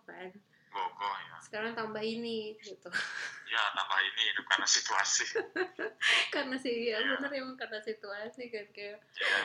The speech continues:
Speaker 1: "Terima kasih sudah boleh diganggu."
Speaker 2: Iya. Apapun, kamu tanyakan sih, pasti jawab. <laughs> Kalau bisa, jawab.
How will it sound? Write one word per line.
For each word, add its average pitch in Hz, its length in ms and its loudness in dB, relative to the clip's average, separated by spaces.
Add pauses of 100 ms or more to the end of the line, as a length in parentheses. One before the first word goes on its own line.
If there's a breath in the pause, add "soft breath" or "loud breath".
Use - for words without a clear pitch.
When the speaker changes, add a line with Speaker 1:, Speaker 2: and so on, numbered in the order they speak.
Speaker 1:
"Terima 294 240 4
kasih 277 280 4
sudah 262 200 8
boleh 262 220 10
diganggu." 262 840 6 (600)
Speaker 2:
Iya. - 240 -14 (280)
Apapun, 113 440 0 (220)
kamu 127 240 -10
tanyakan 123 440 8
sih, 110 220 -4 (140)
pasti 113 280 0
jawab. 110 460 0
<laughs> - 1040 2
Kalau 120 240 2
bisa, - 300 -6
jawab. 104 480 -2